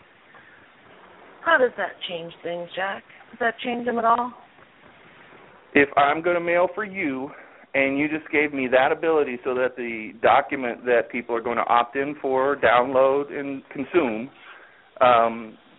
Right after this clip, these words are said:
Speaker 2: has my information in it and my links. I mean, I'm not so worried about my links because I've already cookied them to come to your, um,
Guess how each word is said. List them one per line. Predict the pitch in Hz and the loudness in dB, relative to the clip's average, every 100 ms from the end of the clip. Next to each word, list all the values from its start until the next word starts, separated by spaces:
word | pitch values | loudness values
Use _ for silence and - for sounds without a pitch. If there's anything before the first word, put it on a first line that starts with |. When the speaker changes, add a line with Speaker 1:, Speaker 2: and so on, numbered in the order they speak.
| _ - | _ -6
Speaker 2:
has | 147 135 127 | 2 2 2
my | 120 117 147 | 0 2 2
information | 180 180 175 185 185 180 | 2 -2 0 -2 -2 -6
in | 180 | -4
it | 190 - - _ - - - _ - | -6 -6 -20 _ -20 -20 -20 _ -4
and | 117 117 | -2 2
my | 117 147 | 4 4
links. | 170 170 185 - | 4 2 -2 -2
I | 156 | -2
mean, | 156 | 2
I'm | 160 | 2
not | 202 - | 2 2
so | 202 | 2
worried | 190 202 208 | 4 4 2
about | 185 185 165 | 4 2 2
my | 165 | 0
links | 160 190 - 160 | 0 -2 -4 -12
because | 170 156 | -4 0
I've | 147 | 4
already | 165 175 165 | 4 4 0
cookied | - 180 180 143 | -4 -4 -4 -6
them | 139 135 | -6 -6
to | - | -10
come | 165 147 131 120 - - - _ - | -4 -2 -2 -6 -16 -20 -20 _ -2
to | 143 135 131 - _ | -2 -2 -6 -10 _
your, | 135 127 127 120 120 117 - _ _ _ _ 127 | -2 2 4 2 0 -4 -20 _ _ _ _ -4
um, | 117 113 113 | 0 0 0